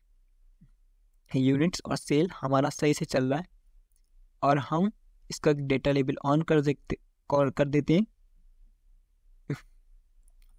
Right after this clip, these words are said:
आप देखो डेटा कम बढ़ हो रहा है। अभी भी कुछ प्रॉब्लम है क्या?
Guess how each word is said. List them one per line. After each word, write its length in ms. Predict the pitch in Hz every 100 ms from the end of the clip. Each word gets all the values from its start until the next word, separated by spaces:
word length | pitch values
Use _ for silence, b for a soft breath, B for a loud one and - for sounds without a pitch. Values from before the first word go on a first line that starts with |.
| -
आप 120 | 135
देखो 300 | 131 139 170
डेटा 300 | 151 143 156
कम 280 | - 139 139
बढ़ 140 | 135
हो 120 | 139 135
रहा 120 | 156
है। 60 | - _ _ _ _ _ _ _ _ _ _ - _ - _ _ _ - _ - - _ _ _ - - - - - - - - - _ _ - - - -
अभी 300 | 139 135 143
भी 220 | 135 139 -
कुछ 300 | - 135 -
प्रॉब्लम 440 | 110 110 104 98
है 80 | 71
क्या? 160 | 151